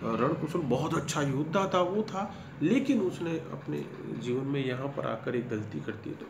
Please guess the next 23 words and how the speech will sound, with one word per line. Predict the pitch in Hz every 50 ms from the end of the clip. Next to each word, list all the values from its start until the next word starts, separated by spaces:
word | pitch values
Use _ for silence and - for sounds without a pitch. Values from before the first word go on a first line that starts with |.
| - -
इस | 214 214 - -
तरह | - 185 185
से | 175 - - 175 165 - - - - - - - - - 120
आप | 117 120 120 123
जो | 127 123
है | 113 123 135 - -
इस | 165 -
कैमास | - - 127 123 131 139 135 135
वध | 135 127 - -
के | 127
वैचारिक | 113 110 107 107 107 143 143 147 147 - 139
और | 135 123
भावात्मक | 110 104 101 104 113 120 - - - 135 135 - -
पक्ष | 135 123 - -
को | - - 135
भी, | 123 147 196 220 - - - - - - -
और | - 143
उसमें | 151 147 - 170 170 151
भावात्मक | 113 104 104 104 113 107 104 156 156
पक्ष | 156 - 143 - -
में | 160 147
उसकी, | 143 143 - 160
अ, | 156